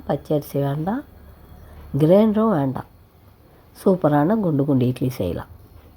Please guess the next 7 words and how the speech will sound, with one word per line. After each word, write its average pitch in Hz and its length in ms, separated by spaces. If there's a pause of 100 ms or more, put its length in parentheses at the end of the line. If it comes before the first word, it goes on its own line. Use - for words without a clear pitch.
(760)
இது 196 140 (180)
நம்ம 170 300 (560)
சாப்பாட்டுக்கு 151 760
யூஸ் 143 300
பண்ணுற 143 340 (1200)
அரிசி 135 440
தான். 240 200